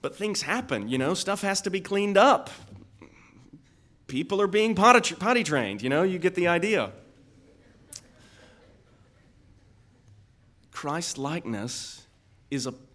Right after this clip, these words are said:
applicable there too. And we bring these great truths to bear because we're seeking the city that is to come, the one with foundations.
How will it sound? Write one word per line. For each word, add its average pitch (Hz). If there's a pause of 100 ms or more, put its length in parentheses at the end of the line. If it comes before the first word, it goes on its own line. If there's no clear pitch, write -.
(120)
applicable 123
there 143 (240)
too. 131 (640)
And 151 (100)
we 156
bring 180
these 190
great 170
truths 202
to 196
bear 165 (600)
because 135
we're 143
seeking 147
the 117
city 98 (340)
that 110
is 101
to 104
come, 87 (480)
the 123
one 131
with 131
foundations. 101